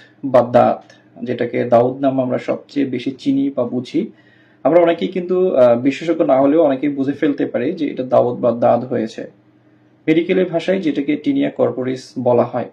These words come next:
আজকে আমরা আলোচনা করব এই দাঁত বা দাউদ বা টিনিয়া কর্পোরিস ভালো করতে গিয়ে নিজেরা নিজেদের মতন করে যে সকল অপচিকিৎসা আমরা গ্রহণ করে থাকি,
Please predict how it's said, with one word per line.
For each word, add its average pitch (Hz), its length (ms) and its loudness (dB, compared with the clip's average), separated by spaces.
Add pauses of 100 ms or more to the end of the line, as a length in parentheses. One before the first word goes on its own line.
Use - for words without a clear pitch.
আজকে 139 480 -2
আমরা 127 340 2
আলোচনা 160 340 0
করব 151 460 -2
এই 123 280 -4
দাঁত 131 240 2
বা 147 180 0
দাউদ 131 400 2 (120)
বা 135 160 0 (100)
টিনিয়া 160 280 -4
কর্পোরিস 143 520 0 (960)
ভালো 151 280 2
করতে 147 340 0
গিয়ে 123 400 -2
নিজেরা 139 360 2
নিজেদের 135 360 -2
মতন 127 360 -4
করে 123 280 -4
যে 135 200 -4
সকল 117 460 -4
অপচিকিৎসা 139 720 -6
আমরা 123 180 -4
গ্রহণ 123 340 -6
করে 135 200 -6
থাকি, 131 320 -8